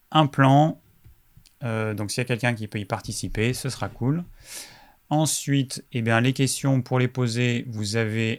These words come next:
un lien qui est sous la vidéo. Vous allez dessous et vous allez voir qu'il y a un lien dans le descriptif de la vidéo. Vous cliquez dessus et vous allez pouvoir rentrer un petit formulaire. Et je réponds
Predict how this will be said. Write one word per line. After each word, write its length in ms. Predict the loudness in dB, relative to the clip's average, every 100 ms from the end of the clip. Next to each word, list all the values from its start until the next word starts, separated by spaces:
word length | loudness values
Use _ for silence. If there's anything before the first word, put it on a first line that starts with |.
| -2
un 160 | -2 0
lien 320 | 0 0 -4
qui 220 | -6 -10
est 40 |
sous 220 | -8 -4 -2
la 100 | 0
vidéo. 500 | 0 0 0 -2 -4 _ _ -10 -8 -12 -8 -10 _ _ -8
Vous 100 | -4
allez 140 | -4
dessous 420 | -2 -4 -4 -4
et 40 | -4
vous 160 | -4
allez 100 | -4
voir 180 | -4 -6
qu'il 140 | -6 -2
y 20 |
a 60 |
un 60 | -2
lien 300 | 0 0 0
dans 120 | -2
le 80 | -4
descriptif 640 | -6 -8 -8 -10 -8 -6
de 80 | -4
la 80 | -4
vidéo. 440 | -4 -4 -4 -6 -10 -20 -20 -20 -20 _ _ _ -4
Vous 120 | -4
cliquez 260 | -2 -2 -4
dessus 400 | -4 -4 -4 -4
et 100 | -4
vous 220 | -4 -4 -4
allez 120 | -6
pouvoir 380 | -8 -6 -4 -2
rentrer 260 | -6 -6
un 80 | -6
petit 180 | -6 -6
formulaire. 680 | -4 -2 -2 -2 -4 -6 -12 _ _ _ _ -20 -20 -20 _
Et 280 | -4 -4 -4
je 120 | -6
réponds 420 | -6 -4 -4 -4